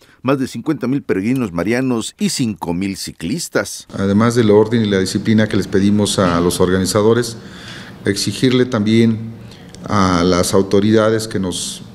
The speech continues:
Speaker 2: apoyan siempre, por ejemplo, el caso de la carretera cincuenta y siete, que ya van a la mitad del camino y de repente se ven un poquito desorganizados.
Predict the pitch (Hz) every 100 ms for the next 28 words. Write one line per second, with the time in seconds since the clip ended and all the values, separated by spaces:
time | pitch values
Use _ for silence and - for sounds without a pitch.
0 | - 101 113 113 113 110 117 107 120 135
1 | 92 87 - 92 101 104 101 92 101 98
2 | 110 98 87 85 82 85 98 - 95 92
3 | 87 87 120 117 104 - 95 92 101 101
4 | 98 101 98 98 - - - - 92 95
5 | 95 107 107 104 107 113 117 117 113 113
6 | 110 104 98 95 107 104 104 98 98 101
7 | 101 101 98 - - - - - 107 98
8 | - 107 98 101 95 101 104 117 113 113
9 | 117